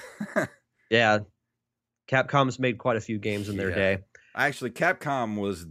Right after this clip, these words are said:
Speaker 1: the, probably one of the best publishers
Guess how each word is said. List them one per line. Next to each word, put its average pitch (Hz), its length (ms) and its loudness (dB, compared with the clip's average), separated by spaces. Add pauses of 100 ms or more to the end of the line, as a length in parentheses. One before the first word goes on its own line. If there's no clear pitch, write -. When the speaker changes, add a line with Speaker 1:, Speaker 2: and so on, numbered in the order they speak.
(100)
Speaker 1:
the, 104 440 -2 (200)
probably 92 760 -6 (500)
one 110 280 -2
of 82 220 -4
the 98 160 -4
best 82 460 -8
publishers 76 800 -12